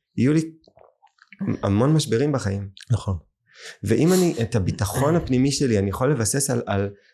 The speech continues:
Speaker 1: על המון מקומות שבהם אני ראוי, ו-, ואני, אז יש לי המון זהויות בתוכי,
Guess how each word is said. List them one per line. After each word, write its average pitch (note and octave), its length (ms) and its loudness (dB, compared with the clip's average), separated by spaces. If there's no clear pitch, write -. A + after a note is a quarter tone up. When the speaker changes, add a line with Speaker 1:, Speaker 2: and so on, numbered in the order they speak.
Speaker 1:
על G2+ 140 2
המון A#2+ 680 2
מקומות G#2+ 520 2
שבהם A#2+ 420 2
אני B2+ 180 4
ראוי, G2 680 0
ו-, F#2+ 160 -4
ואני, G2 600 0
אז G#2 140 -2
יש A#2 160 -2
לי C#3+ 100 2
המון A2+ 280 2
זהויות B2+ 560 -2
בתוכי, G#2 680 -2